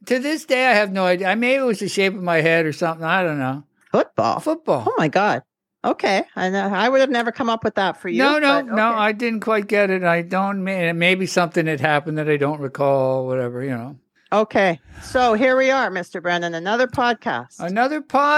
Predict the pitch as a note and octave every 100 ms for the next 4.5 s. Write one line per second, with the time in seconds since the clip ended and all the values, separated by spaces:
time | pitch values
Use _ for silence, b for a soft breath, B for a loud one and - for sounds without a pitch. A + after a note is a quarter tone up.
0 | D4+ - D4 C4 B3+ B3 A3+ G3 D#3+ C#3
1 | A#2 - A3+ C4 D#4 E4 E4 C#4 A#3 C4+
2 | D#4 D4 D4+ D4+ D4+ D#4 D#4 D4 D4 C#4
3 | F3 C#3+ B B B G3+ A3+ A#3 G#3 A#3+
4 | C#4 D#4 D#4 C4 C4+